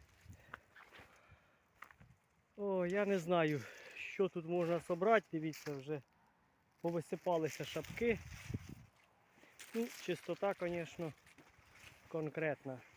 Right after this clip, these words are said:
Двічі вони бризкали його, не знаю, що це за гібрид.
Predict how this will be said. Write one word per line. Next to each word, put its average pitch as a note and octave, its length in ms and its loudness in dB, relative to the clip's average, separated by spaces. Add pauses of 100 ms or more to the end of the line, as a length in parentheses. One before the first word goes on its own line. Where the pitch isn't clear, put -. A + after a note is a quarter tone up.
(640)
Двічі D#3 380 -4
вони D#3 220 0
бризкали G#3 540 2
його, F3+ 220 2
не E3 140 0
знаю, D3 320 -2
що - 160 -10
це C#3 160 -10
за D3 140 -2
гібрид. F#3 420 0